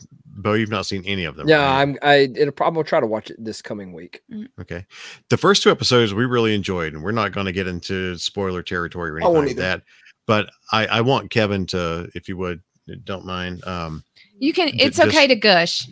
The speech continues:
Speaker 3: Look,
Speaker 1: because
Speaker 3: we would like
Speaker 4: Yeah.
Speaker 3: to know if you wanna
Speaker 1: th-,
Speaker 3: gush
Speaker 1: this
Speaker 3: a
Speaker 1: is the
Speaker 3: bit.
Speaker 1: series Kevin's been waiting on, and I
Speaker 4: Mm-hmm.
Speaker 1: really wanna hear his thoughts. I, I've not heard these
Speaker 4: Yeah.
Speaker 1: thoughts yet, and so I'm anxious to hear them.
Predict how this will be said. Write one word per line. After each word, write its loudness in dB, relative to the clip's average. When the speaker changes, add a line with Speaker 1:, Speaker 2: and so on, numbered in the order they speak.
Speaker 3:
Look, 2
Speaker 1:
because 4
Speaker 3:
we 4
would 4
like 6
Speaker 4:
Yeah. -4
Speaker 3:
to -2
know 2
if 0
you 0
wanna 2
Speaker 1:
th-, -4
Speaker 3:
gush 8
Speaker 1:
this 6
Speaker 3:
a 8
Speaker 1:
is 4
the 0
Speaker 3:
bit. 4
Speaker 1:
series 2
Kevin's 0
been -2
waiting -4
on, -12
and -2
I 0
Speaker 4:
Mm-hmm. -4
Speaker 1:
really 2
wanna -4
hear -8
his -8
thoughts. -8
I, -4
I've -6
not -6
heard -6
these -4
Speaker 4:
Yeah. -6
Speaker 1:
thoughts -6
yet, -4
and -12
so -10
I'm -8
anxious -10
to -14
hear -10
them. -18